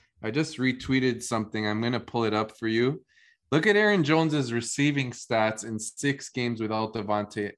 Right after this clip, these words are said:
Adams. This is from Dwayne McFarlane. He writes for P F F. He has great tweets. So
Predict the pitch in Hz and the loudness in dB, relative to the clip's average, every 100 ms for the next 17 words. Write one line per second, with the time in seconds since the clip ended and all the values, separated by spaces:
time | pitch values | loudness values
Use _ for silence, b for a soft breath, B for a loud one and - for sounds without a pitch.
0 | _ 101 98 87 85 107 120 139 - 139 | _ 0 0 -2 -8 -8 -4 -6 -2 0
1 | 131 127 127 b b 117 113 123 123 120 | 0 0 -8 b b -6 -2 0 0 -2
2 | 117 - 113 110 113 120 127 120 107 110 | -6 -6 0 2 2 0 -4 -4 -2 0
3 | 110 - 113 110 117 110 107 110 110 117 | -2 -4 -8 -6 -4 -4 -4 -6 -2 -2
4 | 120 98 101 104 - - 101 90 - - | -2 -2 0 0 -2 -4 -2 -2 -8 -20
5 | b b b b - 127 123 120 - | b b b b -2 2 4 4 0